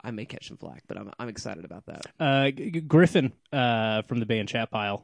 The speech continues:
Speaker 2: uh, who you can hear over on the Praise Down every once in a while, uh, is, is Italian. Yeah, we, we have fun with that. Look, you know, it's, uh, white, white ethnics, we, we lost our ability to, like,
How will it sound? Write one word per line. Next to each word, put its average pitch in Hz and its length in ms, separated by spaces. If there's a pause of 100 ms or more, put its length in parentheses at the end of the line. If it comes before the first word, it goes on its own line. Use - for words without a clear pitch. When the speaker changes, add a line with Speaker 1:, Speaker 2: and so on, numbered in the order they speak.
Speaker 2:
uh, 101 360
who 110 80
you 104 120
can 107 140
hear 104 220
over 104 180
on 98 80
the 98 60
Praise 104 260
Down 107 480
every 110 240
once 104 160
in 120 80
a - 20
while, 107 300
uh, 110 280
is, 113 280
is 151 200
Italian. 180 300
Yeah, 180 120
we, 190 160
we 294 100
have 240 140
fun 110 160
with - 80
that. 214 200
Look, 233 380
you 220 100
know, 131 140 (140)
it's, - 280
uh, 165 80 (640)
white, 170 280 (200)
white 180 180
ethnics, 120 460
we, 127 140
we 127 120
lost 110 340
our 101 140
ability 98 380
to, 98 80
like, 95 240